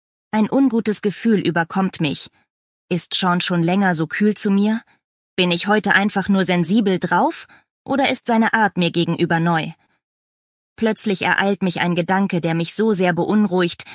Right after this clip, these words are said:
dass ich beschließe, das Thema direkt anzusprechen, weil ich das unbedingt geklärt haben möchte. Schließlich ist John Keaton nicht nur mein Chef, sondern auch mein Schwiegervater,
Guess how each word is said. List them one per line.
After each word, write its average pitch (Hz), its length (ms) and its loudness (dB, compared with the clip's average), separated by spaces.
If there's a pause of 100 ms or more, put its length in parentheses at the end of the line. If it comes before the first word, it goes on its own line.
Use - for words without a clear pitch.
(160)
dass - 180 -2
ich 196 140 -6
beschließe, 214 480 -2
das 170 180 -2
Thema 190 300 0
direkt 170 420 -2
anzusprechen, 165 720 -2 (100)
weil 170 180 -2
ich 170 100 -4
das 170 160 -4
unbedingt 180 540 0
geklärt 208 480 -2
haben 160 260 -2
möchte. 160 420 -4 (840)
Schließlich 240 400 -2
ist - 260 -4
John 190 220 0
Keaton 180 400 -2
nicht 180 240 -4
nur 170 80 -2
mein 165 180 -2
Chef, 208 380 -2 (260)
sondern 247 380 0
auch 214 180 -2
mein 190 160 -2
Schwiegervater, 165 840 -2